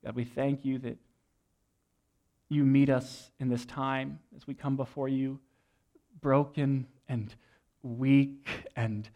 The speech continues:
weary, asking for you to fill us with your Spirit afresh, to draw us into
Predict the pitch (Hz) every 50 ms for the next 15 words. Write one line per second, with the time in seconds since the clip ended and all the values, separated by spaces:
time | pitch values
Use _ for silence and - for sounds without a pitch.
0 | _ _ _ _ - - 113 113 127 139 143 143 143 143 135 135 135 135 139 135
1 | 135 - - - - 139 139 147 143 - - - - 151 143 143 135 123 - _
2 | _ _ _ _ _ _ _ _ _ _ _ _ _ _ _ _ _ _ _ _
3 | _ _ _ _ _ _ _ _ _ _ _ - 143 147 156 160 160 156 156 -
4 | - 139 120 123 - - - 156 147 147 147 143 143 139 - - - 131 - -
5 | 147 127 117 - - - - 147 139 127 127 131 131 123 - - - 95 101 95
6 | - - - _ _ _ _ _ _ _ _ _ _ _ _ _ _ _ _ _
7 | _ _ _ _ _ _ _ - - 143 127 139 135 139 156 156 160 165 160 151
8 | 147 147 143 143 143 143 - - 151 139 143 139 - - 151 139 139